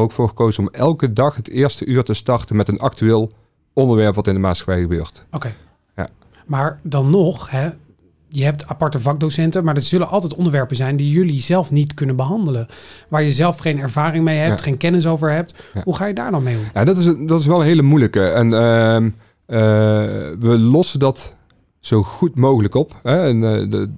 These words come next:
Speaker 1: dat lukt niet altijd. Moeten we ook gewoon eerlijk zijn. Met, eh, met gastsprekers, eh, van buiten. Of we zoeken mensen op. Dus je haalt het werkveld naar binnen. Maar je wil eigenlijk ook dat het werkveld bij jou naar binnen gaat.
Speaker 2: Mhm.
Speaker 1: Ehm,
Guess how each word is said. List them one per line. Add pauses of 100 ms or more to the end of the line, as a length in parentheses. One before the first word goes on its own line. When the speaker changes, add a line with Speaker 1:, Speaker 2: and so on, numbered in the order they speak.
Speaker 1:
dat
lukt
niet
altijd.
Moeten
we
ook
gewoon
eerlijk
zijn.
Met,
eh,
met
gastsprekers,
eh,
van
buiten.
Of
we
zoeken
mensen
op. (140)
Dus
je
haalt
het
werkveld
naar
binnen. (480)
Maar
je
wil
eigenlijk
ook
dat
het
werkveld
bij
jou
naar
binnen
gaat.
Speaker 2:
Mhm. (400)
Speaker 1:
Ehm,